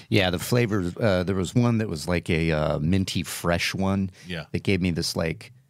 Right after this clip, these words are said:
Speaker 1: really nice kind of, for lack of a better
Speaker 2: Yeah,
Speaker 1: term.
Speaker 2: yeah.
Speaker 1: And it, uh, it helped me just kinda drop the bad habit.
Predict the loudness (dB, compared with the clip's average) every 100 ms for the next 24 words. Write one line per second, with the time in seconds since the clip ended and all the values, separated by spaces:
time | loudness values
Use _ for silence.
0 | _ -2 2 2 2 0 -2 -4 -4 -6
1 | -12 _ _ _ _ _ _ _ -6 -2
2 | -2 -4 _ _ _ _ _ _ _ _
3 | _ _ -6 -2 2 2 0 0 2 2
4 | 2 2 2 0 -4 -12 -20 _ 2 4
5 | 2 2 2 2 2 0 2 2 2 0
6 | 0 0 2 2 0 0 0 0 -2 0
7 | 0 0 -2 -6 -8 -18